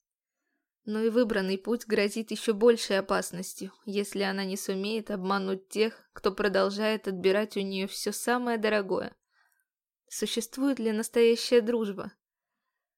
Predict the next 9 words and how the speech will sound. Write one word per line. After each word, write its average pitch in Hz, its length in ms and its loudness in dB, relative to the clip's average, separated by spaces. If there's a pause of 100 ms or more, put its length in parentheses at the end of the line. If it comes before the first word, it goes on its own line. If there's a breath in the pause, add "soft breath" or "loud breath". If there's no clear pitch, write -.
(140)
Бывает 202 560 0
ли 214 120 2
любовь 202 440 2
бескорыстной? 202 840 -2 (1080)
Всего 233 420 -2
ли 269 100 2
предначертанного 233 1040 2
можно 233 340 0
избежать? 220 600 -2